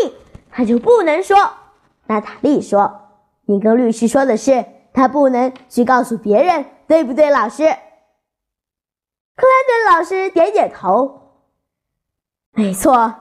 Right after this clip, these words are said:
你觉得这样可以吗，佐伊？佐伊耸耸肩说：“嗯，这样就可以，我知道，我爸会清楚地告诉我们该怎么做，而且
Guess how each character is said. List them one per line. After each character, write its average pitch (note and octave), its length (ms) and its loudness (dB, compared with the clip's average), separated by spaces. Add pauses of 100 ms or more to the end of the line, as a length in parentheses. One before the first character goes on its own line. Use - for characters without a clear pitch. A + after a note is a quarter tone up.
(320)
你 E4 240 4
觉 D4 140 0
得 F#4 160 4 (380)
这 E4 140 0
样 D4+ 200 0
可 D#4+ 220 2
以 E4 160 -6
吗， D#4+ 320 0 (180)
佐 D4 180 2
伊？ F4 460 -4 (1400)
佐 A4+ 100 0
伊 B4 500 0
耸 G#4 60 0 (100)
耸 D#4 120 2
肩 G#4 260 0
说 F4 140 -2 (1080)
：“嗯， D4 800 0
这 C5 260 0
样 A#3 180 0
就 A3+ 140 -4
可 G#3+ 220 0
以， F#3+ 260 -2 (240)
我 - 140 -4
知 F#4 280 -4
道， E4 280 0 (280)
我 D4 160 2
爸 F4+ 240 2 (220)
会 C5+ 300 0
清 D4+ 240 -6
楚 B3 160 -2
地 A3+ 360 -2
告 B3+ 220 2
诉 B3 140 -2
我 A3 100 2
们 G#3+ 140 -4
该 B3 160 2
怎 G#3+ 120 -4
么 G3+ 120 -4
做， B3 460 -2 (300)
而 D4 160 0
且 E4 280 -2